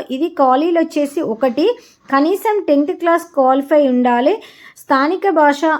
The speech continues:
చదవడం, రాయటం వచ్చే సామర్థ్యం ఉండాలి, అంటే తెలుగు అనేది రాయడం, చదవడం రావాలి. అదేవిధంగా ఇంటర్వ్యూ అనేది కండక్ట్ చేస్తున్నారు. దీని ద్వారా ఈ పోస్టులను భర్తీ చేస్తారు. శాలరీ వచ్చేసి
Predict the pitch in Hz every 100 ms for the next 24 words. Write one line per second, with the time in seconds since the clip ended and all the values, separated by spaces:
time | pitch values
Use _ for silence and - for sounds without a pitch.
0 | - 262 247 277 302 349 370 285 254 254
1 | 269 277 247 240 277 269 262 226 247 262
2 | 294 294 240 240 240 233 269 339 - 240
3 | 247 381 415 _ 262 247 277 330 294 269
4 | 294 330 247 233 254 302 370 285 254 254
5 | 277 277 214 220 240 269 320 - - 233
6 | 269 330 349 339 349 - 247 254 302 330
7 | 330 277 269 320 254 240 269 269 269 269
8 | 247 247 269 262 240 269 269 254 262 277
9 | 214 233 254 240 240 262 240 214 208 247
10 | 247 247 247 254 262 392 - - _ _
11 | - 247 269 330 381 339 330 320